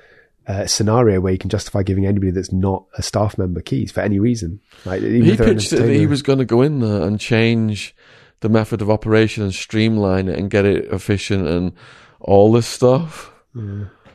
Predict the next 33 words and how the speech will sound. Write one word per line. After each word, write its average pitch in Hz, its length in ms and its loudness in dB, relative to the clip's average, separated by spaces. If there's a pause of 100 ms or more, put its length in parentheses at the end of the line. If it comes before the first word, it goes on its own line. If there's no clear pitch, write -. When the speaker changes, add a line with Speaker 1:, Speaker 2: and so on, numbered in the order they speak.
(1000)
Speaker 2:
That's 120 200 -2
how 117 120 2
they, 110 160 2
they 107 220 0
gave 104 260 -2
him 104 140 -2
the 104 100 -2
control 101 420 -2
over 104 140 0
the 104 100 -4
policy 156 380 -6
as 196 140 -6
well. 226 260 -6 (1600)
Speaker 1:
Must 127 180 -2
have - 40 -12
been 95 100 0
very 101 200 2
persuasive. 101 520 -4
And 107 60 0
I 113 40 0
think 156 160 2
he'd 104 180 0
built, 113 420 2
built 110 260 2
up - 160 -4
this, - 140 -10
like, 90 200 -10
persona 101 440 -4
and 87 100 -6
this 87 140 -10
aura 95 360 -2
around 95 300 -4
him. 101 200 -12